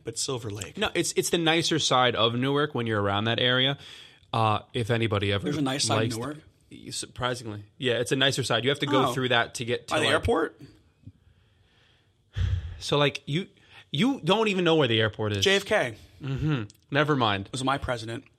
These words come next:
Speaker 2: So there's a big park. It's a really nice park. And
Speaker 1: Okay.
Speaker 2: somebody was, um, their, their car was across the street and they were on the other side of the street. And this asshole was taking pictures of his car. And he
Speaker 1: What kind of car
Speaker 2: decided
Speaker 1: was it?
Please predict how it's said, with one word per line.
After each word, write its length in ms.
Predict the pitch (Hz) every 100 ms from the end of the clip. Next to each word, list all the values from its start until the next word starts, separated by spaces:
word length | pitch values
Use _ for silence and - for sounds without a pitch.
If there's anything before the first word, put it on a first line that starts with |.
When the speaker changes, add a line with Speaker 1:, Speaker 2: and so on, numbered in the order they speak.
| _
Speaker 2:
So 220 | - 160
there's 180 | 147 151
a 40 | 147
big 280 | 165 175
park. 260 | - 147 123
It's 80 | 117
a 20 |
really 180 | 139 143
nice 160 | 131 -
park. 300 | 131 120 -
And 100 | 120
Speaker 1:
Okay. 60 | 147
Speaker 2:
somebody 360 | 151 151 151
was, 400 | 135 135 123 104 -
um, 420 | 117 113 107 101 - -
their, 180 | 143 160
their 160 | 190
car 280 | 208 - 185
was 120 | 160
across 300 | 135 156 147
the 60 | -
street 360 | - 131 123 -
and 120 | 120
they 60 | 131
were 100 | 135
on 60 | 131
the 60 |
other 100 | 131
side 140 | 131 120
of 80 | 110
the 60 |
street. 300 | 107 117 110 - - -
And 140 | 127
this 100 | 123
asshole 520 | 147 156 147 123 117 -
was 160 | 113
taking 360 | - 147 135 123
pictures 360 | - 147 131 117
of 80 | 110
his 140 | 110
car. 440 | - 127 110 101 104 - - -
And 200 | 123 120
he 60 | 143
Speaker 1:
What 80 | 170
kind 100 | 175
of 40 |
car 160 | 147 165
Speaker 2:
decided 60 | 139
Speaker 1:
was 100 | 127
it? 300 | 127 -